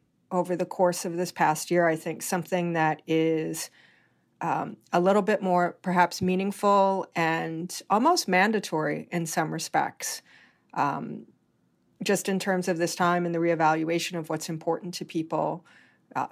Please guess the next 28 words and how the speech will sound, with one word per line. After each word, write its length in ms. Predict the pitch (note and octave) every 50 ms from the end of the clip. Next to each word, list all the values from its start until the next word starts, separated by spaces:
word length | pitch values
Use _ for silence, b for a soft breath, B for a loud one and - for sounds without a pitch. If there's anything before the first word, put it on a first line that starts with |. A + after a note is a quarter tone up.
| -
beyond 380 | - F3+ F3 E3 D#3 E3 D#3+ D#3+
a 40 | D#3
job 400 | D#3 - D#3+ D#3 D#3+ D#3+ D#3 D3+
and, 240 | D#3 D#3 D#3+ D#3 -
and 180 | E3 D#3+ D#3+ D#3
feeling 300 | - E3+ D#3+ D#3+ D#3+ D#3
like 180 | D#3 D#3 D#3
they're 120 | - D#3+ D#3
contributing 560 | - - E3+ F3 - D#3+ F3 E3 D#3+ D#3+ D#3+
to 100 | - F3
something, 420 | D#3+ - E3 D#3+ D#3 - F3+ G3 B3
or 100 | D4+ D4+
feeling 340 | D4+ - C4 C4 C4 B3+
like 200 | A#3+ A3+ G#3 G3+
they're 100 | - G3+
at 80 | F#3+ F#3
a 40 | F#3
place 380 | F#3 - G3 F#3 F#3 F3+ -
where 140 | - F3 F3
they're 300 | E3 E3+ E3+ E3+ E3+ E3
well 280 | E3 E3+ E3 D#3+ E3 E3
cared 340 | E3 - - F3+ F#3+ G3+ -
for 420 | - - F3+ D#3+ D#3 D#3 D3+ -
and 280 | - E3 D#3+ E3 E3 D#3+
their 160 | F3 E3 E3+
colleagues 680 | E3 - - F3+ F3+ G#3+ C#4 B3 F3 D#3 D#3 D#3 - -
are 80 | D#3
well 300 | D#3 E3 D#3+ D#3 D#3 D#3